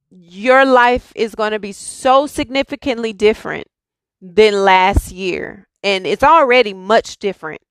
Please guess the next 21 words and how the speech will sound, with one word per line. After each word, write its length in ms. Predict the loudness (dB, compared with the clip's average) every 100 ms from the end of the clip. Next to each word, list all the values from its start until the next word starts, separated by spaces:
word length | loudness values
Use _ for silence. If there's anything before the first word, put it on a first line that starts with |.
| -4
for 120 | 0
a 80 | 0
lot 380 | 2 4 4 2
of 120 | -2
you 160 | -12 -10
already, 580 | -6 -4 0 0 -2 -8 -8
but 120 | -4
it'll 220 | 0 0
be 200 | -2 -4
extremely 840 | -4 -6 -12 -8 -6 -6 -8 -10 -12 -20 -20 -20 _ -6
clear. 580 | -2 0 -2 -2 -6 -4
It'll 200 | 0 0
be 200 | -2 -8
very, 760 | -10 0 2 4 2 0 -6 -8
imp-, 460 | -8 -10 -10 -12 -14 -2
it'll 220 | -2 -2
be 120 | -4
apparent 840 | -4 -4 0 0 0 -4 -16 -20 -20 _ _ _ _ _
without 280 | 0 2 0
a 60 | 0
doubt 400 | 0 2 0